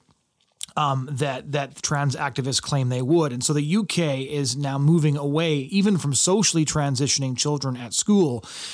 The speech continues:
Socially transitioning, for those of you who don't know, means that a child who decides to identify as a different gender,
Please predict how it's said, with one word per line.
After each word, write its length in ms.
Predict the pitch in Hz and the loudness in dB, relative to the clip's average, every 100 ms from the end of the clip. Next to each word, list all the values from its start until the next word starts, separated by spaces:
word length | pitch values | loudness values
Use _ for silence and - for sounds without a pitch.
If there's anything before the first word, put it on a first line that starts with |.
| - | -4
Socially 400 | - 208 - 226 | 0 2 2 0
transitioning, 640 | 165 170 139 151 156 156 | 2 2 2 0 2 0
for 120 | 156 | 0
those 180 | 147 143 | 0 0
of 80 | 135 | 0
you 40 | |
who 40 | 143 | 0
don't 220 | 139 139 | 0 -2
know, 320 | 143 139 135 | -2 -2 -2
means 340 | 156 165 165 139 | 0 2 4 2
that 140 | 143 | 0
a 40 | |
child 540 | 135 165 156 156 147 135 | -2 0 0 0 0 2
who 100 | 139 | 2
decides 520 | 139 143 135 139 - | 2 -2 -2 -4 -2
to 240 | 139 135 | 0 -2
identify 640 | 139 143 151 139 147 131 135 | -2 0 0 0 0 -2 -2
as 240 | 135 135 | -4 -2
a 60 | 139 | 0
different 320 | 143 143 139 | -2 -4 -2
gender, 440 | 139 127 131 156 | -2 0 0 0